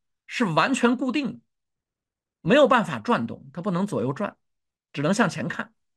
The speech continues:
车队里有两个人，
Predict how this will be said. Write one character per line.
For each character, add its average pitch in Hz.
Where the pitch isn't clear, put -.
车 320
队 302
里 226
有 247
两 190
个 -
人， 131